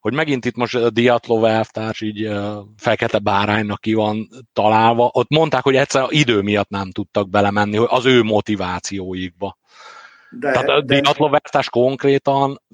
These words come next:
Speaker 1: Dyatlov elvtárs egész életében küzdött az atommal, tehát e-, ez, hogy a, hogy, és azt, a, azt mondták róla, hogy tényleg amikor meghalt a fia,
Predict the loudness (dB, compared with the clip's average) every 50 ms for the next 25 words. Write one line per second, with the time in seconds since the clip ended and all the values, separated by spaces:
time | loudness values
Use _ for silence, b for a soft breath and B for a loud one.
0 | -20 -20 -14 -6 -2 0 0 0 0 0 0 2 2 2 2 2 0 -2 -2 -2
1 | -2 -2 -4 _ -2 0 2 2 2 2 2 2 2 0 0 0 2 2 2 0
2 | -2 -4 -6 -6 -6 -8 -8 -8 -10 -6 -4 -6 -6 -6 -6 -8 -8 -8 -4 -2
3 | -2 -2 0 -2 -2 0 -2 -2 -2 0 2 2 4 4 2 2 0 0 0 -2
4 | 0 0 0 0 0 -2 0 0 0 0 -2 -2 -2 -2 -2 -2 -4 -8 -4 -2
5 | 0 0 0 0 -4 -6 -2 0 2 2 2 0 -2 -4 -2 0 0 -2 0 0
6 | 0 2 2 2 2 2 2 2 2 2 2 0 -2 -4 -2 -2 -2 -2 -2 -2
7 | -2 0 0 0 -2 -4 -6 -4 -2 0 2 2 2 0 -2